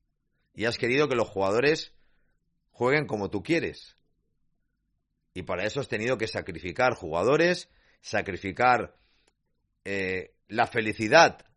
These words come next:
tanto que te gusta esa palabra felicidad, la felicidad de muchos jugadores,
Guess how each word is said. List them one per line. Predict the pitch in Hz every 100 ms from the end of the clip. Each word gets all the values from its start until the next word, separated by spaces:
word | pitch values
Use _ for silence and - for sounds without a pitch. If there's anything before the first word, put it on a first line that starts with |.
| _ _
tanto | 110 110 113 104 95
que | 101
te | 92
gusta | 113 113
esa | 92 98
palabra | 92 107 104
felicidad, | 101 90 95 107 170 117
la | 101
felicidad | 92 90 101 127
de |
muchos | 120 104
jugadores, | 101 95 101 143 156